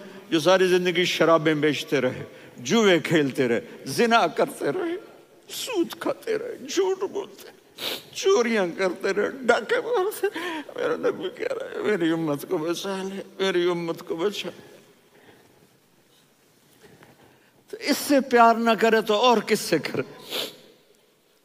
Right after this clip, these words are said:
मौत पे रिश्ते टूट जाते।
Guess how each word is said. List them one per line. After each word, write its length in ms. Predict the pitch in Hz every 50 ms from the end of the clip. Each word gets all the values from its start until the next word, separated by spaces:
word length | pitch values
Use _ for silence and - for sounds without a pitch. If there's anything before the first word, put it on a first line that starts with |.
| _ _ _ _ _ _ _ _ _ - _ _ _ _ _ _ -
मौत 460 | - 123 123 131 143 180 214 196 -
पे 200 | - - 170 151
रिश्ते 360 | 147 208 196 - - - 170
टूट 300 | - - - 254 277 233
जाते। 500 | 196 196 147 151 147 135 - - - -